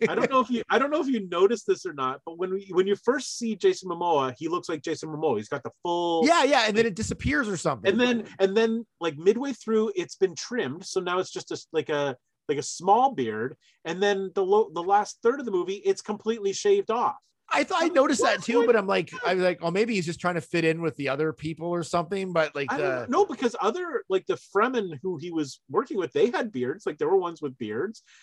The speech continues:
Speaker 2: I, I have no idea why he went from full beard to partial beard to no beard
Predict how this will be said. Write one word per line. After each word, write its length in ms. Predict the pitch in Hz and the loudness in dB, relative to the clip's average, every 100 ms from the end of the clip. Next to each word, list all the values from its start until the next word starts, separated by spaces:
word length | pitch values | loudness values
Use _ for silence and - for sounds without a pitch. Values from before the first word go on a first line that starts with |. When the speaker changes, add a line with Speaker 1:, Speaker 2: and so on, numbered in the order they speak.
| _ - | _ -8
Speaker 2:
I, 120 | 247 | -2
I 100 | 180 226 | 4 4
have 120 | 190 | 4
no 320 | 196 233 254 | 2 2 4
idea 340 | 247 190 240 | 0 0 2
why 460 | 196 139 170 185 190 | 2 2 -2 -2 -2
he 240 | 190 196 180 | -4 -6 -4
went 180 | 180 - | -6 -2
from 220 | 202 165 | -4 -4
full 320 | - 208 226 | 0 4 4
beard 340 | 220 208 202 196 _ _ - | 6 6 6 4 _ _ -14
to 100 | 143 | -14
partial 460 | - - 214 233 208 | -8 -2 -2 -2 -6
beard 460 | 190 190 185 170 | 0 4 4 0
to 120 | - | -8
no 260 | 170 185 185 | -4 2 2
beard 440 | 156 117 104 107 | 2 -4 -4 -10